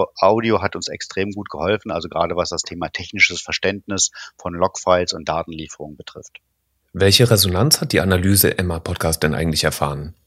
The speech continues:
Speaker 2: So, war das eher positiv oder war das durchwachsen? So, was kam da für Reaktionen?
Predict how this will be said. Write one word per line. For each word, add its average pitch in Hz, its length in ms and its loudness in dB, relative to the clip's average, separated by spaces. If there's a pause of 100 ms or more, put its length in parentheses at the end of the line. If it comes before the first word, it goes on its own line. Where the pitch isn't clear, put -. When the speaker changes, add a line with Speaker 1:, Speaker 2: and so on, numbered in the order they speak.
(120)
Speaker 2:
So, 92 160 -6
war 90 80 4
das 92 160 4
eher 87 160 2
positiv 147 640 0
oder 92 140 4
war 95 80 4
das 95 140 2
durchwachsen? 120 720 4
So, 113 260 2
was 107 160 2
kam 107 180 4
da 107 60 6
für 101 220 2
Reaktionen? 92 680 2